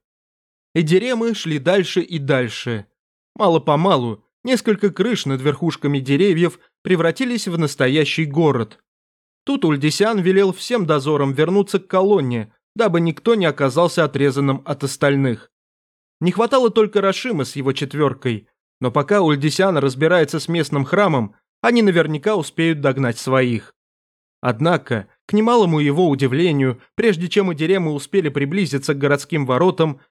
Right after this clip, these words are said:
из Истани им навстречу выехал целый отряд, общим числом двадцать пять душ,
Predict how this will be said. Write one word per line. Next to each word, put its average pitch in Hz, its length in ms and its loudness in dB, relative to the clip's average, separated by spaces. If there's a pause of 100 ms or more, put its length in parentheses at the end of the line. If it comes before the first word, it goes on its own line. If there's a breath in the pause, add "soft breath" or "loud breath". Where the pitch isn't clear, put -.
(160)
из 156 220 -6 (100)
Истани 127 640 -2
им 220 160 2
навстречу 185 500 0
выехал 208 420 0
целый 156 340 -4
отряд, 143 580 -4 (480)
общим 202 320 0
числом 185 480 0
двадцать 196 460 -2
пять 151 260 -2
душ, 127 360 -4